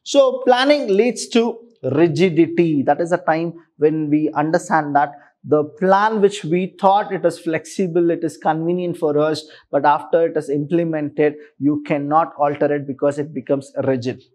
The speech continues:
Planning may not work. See, please understand this. May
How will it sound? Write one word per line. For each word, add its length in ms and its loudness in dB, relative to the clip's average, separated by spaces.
Planning 440 4
may 100 4
not 480 2
work. 320 2
See, 140 0
please 260 -2
understand 580 0
this. 300 -2
May 540 2